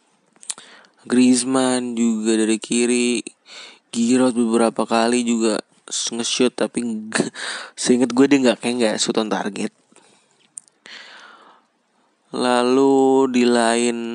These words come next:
sisi, Romelu Lukaku nggak kelihatan ya sama sekali. Dia melakukan beberapa header, tapi headernya nggak efektif.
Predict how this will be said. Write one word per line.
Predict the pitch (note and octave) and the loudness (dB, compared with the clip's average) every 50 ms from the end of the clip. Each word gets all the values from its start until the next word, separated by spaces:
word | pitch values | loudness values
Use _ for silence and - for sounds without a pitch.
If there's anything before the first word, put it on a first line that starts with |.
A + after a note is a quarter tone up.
| A#2 A#2 A2+ - - - - _ _ _ _ _ | -10 -10 -12 -16 -20 -20 -20 _ _ _ _ _
sisi, | - - - A#2 A#2+ A#2 A2+ - - - C3 C3+ C3 C3+ C3 C3 C3 C3 C3 - - _ _ _ _ _ _ _ _ _ - - - - - - - - - - - _ _ _ _ _ _ _ _ _ _ _ _ _ _ _ _ _ _ _ _ _ _ _ _ _ _ _ _ - - | -18 -12 -8 -6 -4 -4 -4 -4 -2 0 0 2 2 2 2 0 0 -2 -4 -8 -14 _ _ _ _ _ _ _ _ _ -20 -20 -20 -20 -20 -20 -20 -20 -20 -20 -20 _ _ _ _ _ _ _ _ _ _ _ _ _ _ _ _ _ _ _ _ _ _ _ _ _ _ _ _ -14 -10
Romelu | C#3 B2+ C#3 C#3+ D3 | -8 -6 -4 -2 -2
Lukaku | D3+ D#3 - D3+ D3+ - - G3 | -2 -2 -2 -4 -6 -6 -4 -4
nggak | - - - | -4 -4 -4
kelihatan | A#2+ A2+ A2+ A2 A#2+ A#2+ - - A2+ A2 G#2 | -4 -4 -4 -6 -8 -8 -6 -6 -6 -6 -6
ya | G2 G#2 | -8 -10
sama | - - G#2 G2 | -12 -12 -12 -12
sekali. | G2+ - - - F#2 F#2 F#2 F#2 G#2 A2+ - _ _ _ _ _ _ _ _ _ _ _ _ _ - - _ - - - - - - - - - - - - _ _ _ _ _ _ _ _ _ | -14 -12 -10 -8 -8 -6 -6 -6 -8 -8 -10 _ _ _ _ _ _ _ _ _ _ _ _ _ -20 -20 _ -18 -16 -16 -14 -16 -18 -18 -20 -20 -20 -20 -20 _ _ _ _ _ _ _ _ _
Dia | - A#2 A#2 A#2+ A#2 A2+ A#2 A#2 A#2 A2+ A2+ A2+ - | -8 -4 -2 0 0 0 0 0 0 -2 -2 -4 -6
melakukan | - G#2+ A2 G#2+ G2 - - G#2+ G#2+ - A2 A2 A2+ A2 G#2+ | -8 -8 -8 -8 -8 -8 -8 -10 -8 -8 -8 -10 -10 -10 -8
beberapa | A2+ A#2 A2 G#2+ - A#2 | -4 -4 -4 -4 -4 -6
header, | A2+ A2+ A#2 G#2+ G#2+ A#2 A#2 A#2 | -8 -8 -8 -8 -8 -8 -8 -6
tapi | - A2+ G#2+ G#2+ _ A#2+ A#2 A#2+ | -4 -4 -4 -4 _ -8 -6 -4
headernya | A#2 G#2+ G#2 G#2 G#2+ A#2 A#2 A#2 A2 - | -4 -4 -4 -4 -4 -6 -6 -6 -6 -6
nggak | - | -8
efektif. | G#2+ - A2+ - - - C#3+ E3+ - - - | -8 -8 -10 -10 -8 -8 -8 -8 -8 -12 -20